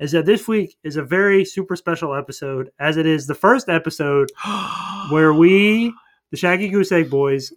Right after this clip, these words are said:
Speaker 1: have a message from a sh-, a very real Shaggy Goose Egg Boy wanting us to
Speaker 2: Not, not one that was shipped, like, uh, already. They became one.
Speaker 1: No, no, no. Yes.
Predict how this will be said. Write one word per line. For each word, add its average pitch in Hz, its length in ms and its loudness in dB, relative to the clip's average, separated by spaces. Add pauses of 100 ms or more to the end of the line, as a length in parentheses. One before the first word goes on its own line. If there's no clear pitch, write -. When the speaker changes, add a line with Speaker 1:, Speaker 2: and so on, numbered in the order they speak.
Speaker 1:
have - 260 0
a 175 60 2
message 185 360 0
from 151 320 -2
a 269 240 6
sh-, 339 180 -2
a 170 180 4
very 202 400 2
real 277 300 4
Shaggy 139 380 -4
Goose 135 180 -6
Egg 120 200 -6
Boy 120 320 -10 (560)
wanting 196 400 4
us 190 340 0 (280)
to 170 140 4
Speaker 2:
Not, 135 300 4
not 156 220 2
one 170 160 2
that 143 100 2
was 110 140 -2
shipped, - 420 -6 (300)
like, 107 200 -8
uh, 95 300 -8
already. 98 560 -6
They 113 140 -4
became 107 440 -4
one. 85 300 -18
Speaker 1:
No, 165 140 2
no, 185 140 4
no. 143 340 2
Yes. 151 420 0